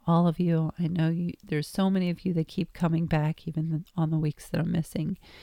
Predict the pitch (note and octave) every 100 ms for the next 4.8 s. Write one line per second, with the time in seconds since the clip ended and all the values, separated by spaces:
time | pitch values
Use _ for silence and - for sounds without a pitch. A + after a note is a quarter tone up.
0 | - - - _ - E3 D3+ D3+ D#3+ -
1 | - _ _ _ _ _ _ _ _ -
2 | - _ _ E3 D#3+ E3 D#3+ - F3 _
3 | _ - F3 - F3 - E3+ D#3+ - D#3+
4 | F#3 D#3+ - D3+ D#3 D#3 D3+